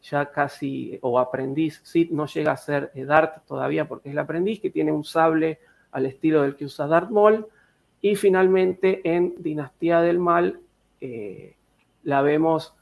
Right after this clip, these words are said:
como la contracara de Darth Bane, porque Dinastía del Mal sí va a estar centrada justamente en que Sana tiene que desafiarlo para, este, asumir el papel de Darth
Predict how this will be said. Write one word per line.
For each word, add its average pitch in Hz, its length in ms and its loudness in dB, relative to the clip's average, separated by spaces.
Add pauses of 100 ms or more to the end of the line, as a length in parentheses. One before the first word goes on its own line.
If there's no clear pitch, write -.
(240)
como 147 200 0
la 147 320 2 (300)
contracara 151 1040 6 (100)
de 139 120 -4
Darth 156 260 2
Bane, 165 280 2
porque 156 260 4
Dinastía 147 420 0
del 151 100 2
Mal 160 200 0
sí 165 160 0
va 165 80 4
a 147 40 4
estar 147 220 -2
centrada 151 560 2
justamente 151 680 -4
en 139 100 -6
que 135 140 -12
Sana 151 480 -2 (340)
tiene 147 260 -2
que 151 80 2
desafiarlo 143 920 -2 (400)
para, 143 560 0 (260)
este, 117 880 -4 (340)
asumir 143 680 -2
el 151 140 -4
papel 147 340 0
de 143 100 -2
Darth 131 300 -2